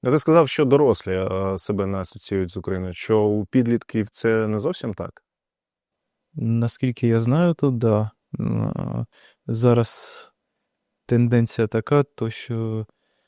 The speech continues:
Speaker 2: м, підлітки, вони, м, більше дізнаються від українських і західних медіа, ну і також від російських, і порівнюють це, і розуміють то, що їм кажуть неправду.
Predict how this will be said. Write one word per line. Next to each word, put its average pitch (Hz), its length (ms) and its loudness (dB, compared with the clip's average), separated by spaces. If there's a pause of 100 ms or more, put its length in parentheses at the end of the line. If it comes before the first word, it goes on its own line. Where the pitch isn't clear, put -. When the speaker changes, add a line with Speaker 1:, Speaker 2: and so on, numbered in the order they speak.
(760)
Speaker 2:
м, 120 600 -4
підлітки, 127 480 2
вони, 120 340 2
м, 113 760 -4
більше 123 420 0
дізнаються 117 880 0 (240)
від 113 440 -2
українських 127 920 2
і 117 240 0
західних 107 640 0
медіа, 120 500 0 (400)
ну 165 80 4
і 143 40 2
також 117 380 0
від 107 100 -2
російських, 113 540 -2
і 120 60 0
порівнюють 104 540 0
це, - 260 -12 (240)
і 117 180 0
розуміють 120 480 0
то, 110 120 -4
що 107 360 -2
їм 117 260 2
кажуть 107 340 -2
неправду. 104 540 -4